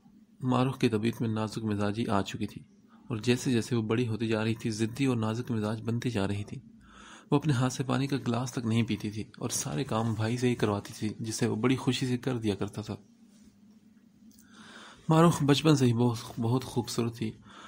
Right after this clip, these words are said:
और सिर्फ खूबसूरत नहीं बल्कि बेतहाशा खूबसूरत थी। ग्यारह, बारह सा-, बारह साल की उम्र में ही उसने बेहतरीन कद, काठ और रंग और रूप निकाल लिया था।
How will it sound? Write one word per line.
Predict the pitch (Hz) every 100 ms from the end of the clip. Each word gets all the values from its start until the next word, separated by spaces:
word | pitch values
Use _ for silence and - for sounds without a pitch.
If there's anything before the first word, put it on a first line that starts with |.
| - - -
और | 165
सिर्फ | 147 - 156
खूबसूरत | - 139 - 147 131
नहीं | 127 131
बल्कि | 120 123 127
बेतहाशा | 117 131 131 110 107 113
खूबसूरत | 117 107 - 107
थी। | 104 - - - - - - - - -
ग्यारह, | 127 120
बारह | 117 117 117
सा-, | 131
बारह | 120 120 127
साल | 127 123
की | 127
उम्र | 117 131
में | 123
ही | 117
उसने | 117 -
बेहतरीन | 113 113 - 139 131
कद, | 123 139 -
काठ | - 113 120
और | 123 113
रंग | 127 127
और | 117
रूप | 117 117
निकाल | 104 107 110
लिया | 101
था। | 95 -